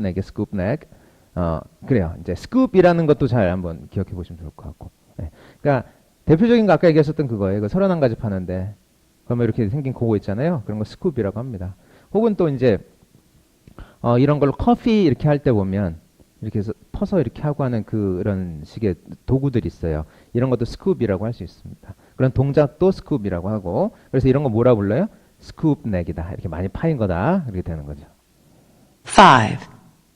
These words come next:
Speaker 2: Sleeveless shirt.
Speaker 1: 자, less 그럼 뭐가 없다는 얘기인데 sleeveless shirt 그랬으니까 뭐가 없다는 얘기예요? 슬리브가 없다는 얘기예요.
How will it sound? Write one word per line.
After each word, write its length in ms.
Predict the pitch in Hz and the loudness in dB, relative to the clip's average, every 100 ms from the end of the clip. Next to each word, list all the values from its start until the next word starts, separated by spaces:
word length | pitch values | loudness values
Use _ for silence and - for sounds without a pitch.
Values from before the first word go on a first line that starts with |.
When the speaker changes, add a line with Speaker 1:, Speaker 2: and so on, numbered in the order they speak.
| _ _ _ - | _ _ _ 2
Speaker 2:
Sleeveless 580 | - 285 294 196 190 | 8 10 12 12 10
shirt. 640 | - - 214 117 - - - - - _ _ _ | 10 8 8 8 2 -8 -10 -20 -20 _ _ _
Speaker 1:
자, 200 | 117 110 - | -2 -2 2
less 360 | 156 208 - | 2 2 0
그럼 160 | 165 175 | 0 2
뭐가 220 | 139 143 120 | 4 6 6
없다는 360 | - 208 196 | 6 4 4
얘기인데 600 | 131 101 95 117 87 76 - _ _ _ _ _ _ _ _ _ _ _ _ _ | 4 2 2 4 4 0 -10 _ _ _ _ _ _ _ _ _ _ _ _ _
sleeveless 1120 | - - 196 202 202 165 185 196 - - - _ _ _ | -8 0 6 6 6 4 2 2 -2 -20 -20 _ _ _
shirt 720 | - - 185 180 170 _ - - | -20 -6 -2 -2 -6 _ -12 -2
그랬으니까 560 | 143 135 143 131 143 | -2 0 -2 0 4
뭐가 200 | 123 160 | 6 6
없다는 280 | 156 127 101 | 4 4 2
얘기예요? 400 | 85 104 101 73 - _ _ _ _ | 0 -2 -2 -2 -10 _ _ _ _
슬리브가 680 | - - 226 233 226 185 147 | -6 2 4 6 4 6 4
없다는 380 | - - 143 110 | 4 2 2 2
얘기예요. 480 | 82 87 98 90 | -4 -6 -8 -10